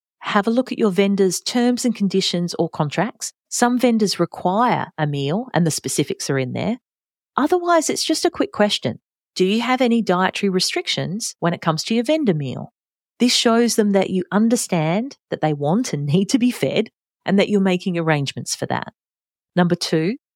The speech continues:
ask your vendor before adding them to the seating plan, but please make arrangements for your vendors to be <laughs> seated somewhere. And number three, have a good think about when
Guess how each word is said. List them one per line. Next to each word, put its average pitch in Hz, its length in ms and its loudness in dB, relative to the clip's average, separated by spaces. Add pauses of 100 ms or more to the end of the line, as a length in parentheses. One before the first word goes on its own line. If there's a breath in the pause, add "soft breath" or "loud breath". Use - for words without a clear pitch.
(180)
ask 269 500 0
your 135 120 -2
vendor 131 400 -4 (180)
before 170 340 2
adding 165 260 2
them 151 140 0
to 151 100 -8
the 147 80 -4
seating 135 380 -2
plan, 143 440 -2 (540)
but - 140 0
please 247 500 2
make 202 200 0
arrangements 170 500 0
for - 120 -4
your 156 80 0
vendors 160 340 0
to 160 100 -12
be 156 60 -4
<laughs> - 0 -
seated 156 580 0 (180)
somewhere. 160 760 -2 (680)
And 196 140 2
number 254 220 2
three, - 520 -2
have 269 200 -2
a 320 60 -4
good 359 180 0
think 339 260 -4
about 214 340 0
when 165 460 0